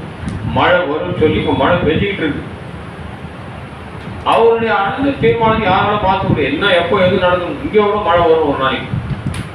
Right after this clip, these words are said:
கோடையில ஒரு நாள் மழை வரும். இதெல்லாம் அவர் தீர்மானம். எனக்கு தாங்க மாட்டாங்கன்னு தெரியும் அவருக்கு.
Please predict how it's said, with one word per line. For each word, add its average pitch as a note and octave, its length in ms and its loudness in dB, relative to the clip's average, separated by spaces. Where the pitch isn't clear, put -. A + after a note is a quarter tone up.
கோடையில C#3 460 2
ஒரு C3+ 100 -2
நாள் C3+ 240 0
மழை A2+ 160 -2
வரும். - 240 -8
இதெல்லாம் G#3+ 340 -2
அவர் F3+ 220 -2
தீர்மானம். A3+ 500 2
எனக்கு F#3+ 300 0
தாங்க F#3+ 400 0
மாட்டாங்கன்னு F3 320 -2
தெரியும் F3 320 2
அவருக்கு. - 280 -2